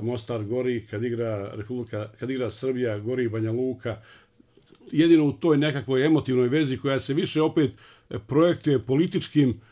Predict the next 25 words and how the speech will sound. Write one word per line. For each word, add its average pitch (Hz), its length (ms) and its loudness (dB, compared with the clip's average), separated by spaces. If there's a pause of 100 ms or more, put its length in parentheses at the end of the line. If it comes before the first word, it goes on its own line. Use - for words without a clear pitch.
(180)
odnosima. 139 680 0 (580)
A 131 120 -4
gledajte, 117 480 0 (300)
smiješno 123 540 -2
mi 123 60 2
je 123 60 2
da 117 100 -2
ja 120 140 -2
ne 117 100 -4
mogu, 117 240 -2 (340)
e, 113 100 -4
se 117 180 -6
radovati 113 500 -2
i 110 580 -2
uspjesima 123 500 -4
B 113 240 0
H 113 60 -2
reprezentacije 117 600 -6
u 110 40 -2
rukometu, 117 500 -6 (220)
jer 101 120 -8
tamo 127 200 0
su - 120 -8
igrači, 113 840 -2
moji 127 320 2